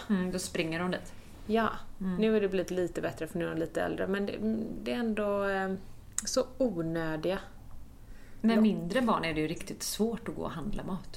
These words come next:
Speaker 1: faktiskt.
Speaker 2: Ja, det är
Speaker 1: För att
Speaker 2: det.
Speaker 1: det blir alltid ett, eh, ett bråk kring
Speaker 2: Mm.
Speaker 1: sötsaker.
Speaker 2: Mm.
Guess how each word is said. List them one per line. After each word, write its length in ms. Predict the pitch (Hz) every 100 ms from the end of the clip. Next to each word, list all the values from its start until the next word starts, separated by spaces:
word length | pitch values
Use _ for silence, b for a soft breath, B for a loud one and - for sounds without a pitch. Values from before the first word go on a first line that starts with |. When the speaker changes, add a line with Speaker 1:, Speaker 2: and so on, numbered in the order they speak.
| -
Speaker 1:
faktiskt. 460 | - - - - -
Speaker 2:
Ja, 60 | 226 226
det 100 | 226
är 40 |
Speaker 1:
För 60 | 196
att 60 |
Speaker 2:
det. 60 | 190
Speaker 1:
det 60 | 175
blir 100 | -
alltid 680 | 175 151 - - 160 147 -
ett, 380 | - - - -
eh, 420 | - - - - -
ett 140 | - 165 185 185 -
bråk 600 | 170 226 220 - - -
kring 500 | - 165 170 - 151 - -
Speaker 2:
Mm. 320 | 208 202 226
Speaker 1:
sötsaker. 760 | - 175 - - - - 190 151 - -
Speaker 2:
Mm. 340 | 214 208